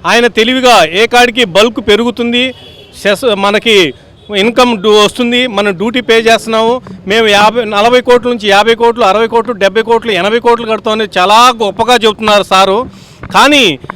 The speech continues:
ఏదైతే కంటైనర్ టెర్మినల్ ఉందో ఇక్కడ కృష్ణపట్నం పోర్టులో షిప్స్ రాకుండా మొత్తానికి already ఇంపోర్ట్స్ దాదాపు ఒక ఐదారు నెలల నుంచి ఇంపోర్ట్స్ ఆపేశారు కృష్ణపట్నంకి.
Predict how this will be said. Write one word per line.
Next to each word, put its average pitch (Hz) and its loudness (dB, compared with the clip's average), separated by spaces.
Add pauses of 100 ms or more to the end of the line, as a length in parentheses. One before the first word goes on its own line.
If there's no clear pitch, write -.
(180)
ఏదైతే 262 2
కంటైనర్ 247 -4
టెర్మినల్ 247 0
ఉందో 226 0
ఇక్కడ 196 0
కృష్ణపట్నం 226 -4
పోర్టులో 180 -2 (520)
షిప్స్ 285 -2
రాకుండా 226 2 (540)
మొత్తానికి 277 0
already 262 4
ఇంపోర్ట్స్ 269 0
దాదాపు 247 2 (240)
ఒక 226 -2 (160)
ఐదారు 277 2
నెలల 285 0
నుంచి 294 -4
ఇంపోర్ట్స్ 269 -2
ఆపేశారు 262 0
కృష్ణపట్నంకి. 233 -4